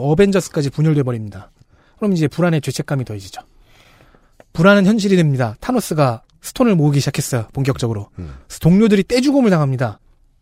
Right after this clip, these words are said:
Speaker 1: 자신은 살아있어요. 그게 토니가 계속 꿈-, 이, 꿈꾸고 있었던 최악의 악몽이죠.
Speaker 2: 네.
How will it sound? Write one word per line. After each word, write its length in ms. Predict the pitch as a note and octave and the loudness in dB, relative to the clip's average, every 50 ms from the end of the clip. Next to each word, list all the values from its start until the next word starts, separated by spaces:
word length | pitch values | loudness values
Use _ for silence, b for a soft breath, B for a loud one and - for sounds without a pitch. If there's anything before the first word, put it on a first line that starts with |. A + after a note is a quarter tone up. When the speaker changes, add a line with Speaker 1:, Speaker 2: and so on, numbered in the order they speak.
| _ _ _ _ | _ _ _ _
Speaker 1:
자신은 360 | - - C3+ C3 - D#3+ D3+ C3 | -6 -4 -2 0 2 2 2 2
살아있어요. 640 | D#3+ F3+ F#3 D#3 - - - G#2+ F2+ - - - - _ - - _ _ _ _ _ - | 2 2 0 0 -2 -4 -8 -12 -12 -12 -14 -16 -16 _ -20 -20 _ _ _ _ _ -6
그게 380 | - D#3+ D3+ F#3+ G3+ A3 A3 - _ _ _ _ _ - | -2 0 4 4 4 4 2 -4 _ _ _ _ _ -4
토니가 320 | - C4+ C4 A#3+ A#3 G3 | -2 0 0 2 2 2
계속 280 | - C#3 B2+ D3+ - - | 2 0 -2 -2 -4 -6
꿈-, 200 | - G#3 A3 G#3 - - _ - - - - | -6 -6 -6 -6 -6 -20 _ -20 -20 -14 -14
이, 60 | D#3 | -14
꿈꾸고 440 | - - - B3 A#3 - - A3+ A3 | -12 -6 -2 -2 -2 -2 0 0 0
있었던 240 | F3+ - E3 - C#3+ | 0 -2 -2 -6 -6
최악의 320 | - - C4+ B3 A#3 F#3+ D#3+ | -2 0 0 2 2 2 0
악몽이죠. 480 | A#2+ A#2+ A#2+ A#2+ A2 G#2+ - A#2 A2+ - _ _ _ - | -2 -2 -6 -6 -8 -8 -10 -10 -12 -12 _ _ _ -10
Speaker 2:
네. 120 | F#2+ F2+ | -8 -6